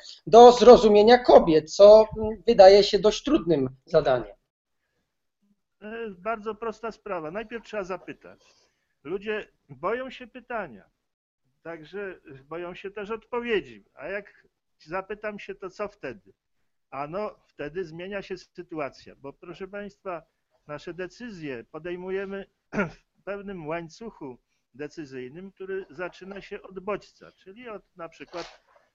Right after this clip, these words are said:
Speaker 2: tego, że usłyszymy pytanie. Dalej jest skojarzenie z innymi bodźcami dające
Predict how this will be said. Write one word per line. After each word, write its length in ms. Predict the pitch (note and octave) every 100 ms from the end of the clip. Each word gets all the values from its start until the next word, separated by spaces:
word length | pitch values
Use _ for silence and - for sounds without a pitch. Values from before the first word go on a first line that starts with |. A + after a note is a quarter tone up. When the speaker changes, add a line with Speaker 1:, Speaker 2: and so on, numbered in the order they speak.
| _
Speaker 2:
tego, 260 | D3 D#3 E3
że 140 | F3
usłyszymy 580 | F3+ F3 F#3 E3+ D#3+ E3+
pytanie. 540 | F#3+ F3+ E3+ A2 F#2 _ _ _ _ _ _
Dalej 460 | A2 C#3 D#3+ G3+ E3+
jest 280 | D#3+ F3 - _ _ _
skojarzenie 800 | _ - - F#3+ F#3+ F#3+ A#3 F#3+
z 140 | -
innymi 480 | G3 D#3+ E3+ F3 D#3+
bodźcami 640 | C3+ C3+ C3 - D#3+ G3 G3+
dające 540 | D#3+ E3+ E3+ - F#3